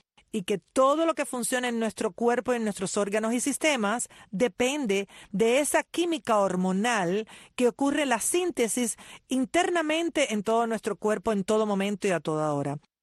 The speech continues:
Así que si estamos evitando que esta síntesis de muchas hormonas suceda durante las horas de sueño,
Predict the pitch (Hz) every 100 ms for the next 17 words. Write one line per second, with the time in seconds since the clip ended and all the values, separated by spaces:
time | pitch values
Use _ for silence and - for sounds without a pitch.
0 | - 190 240 196 220 226 202 - 247 262
1 | 262 190 185 - _ _ - 226 233 240
2 | 294 302 320 254 220 190 208 - 254 -
3 | 339 359 302 254 269 233 214 214 226 247
4 | 247 240 240 269 220 208 - - 214 262
5 | 233 208 196 190 180 175 208 214 285 -
6 | 349 302 302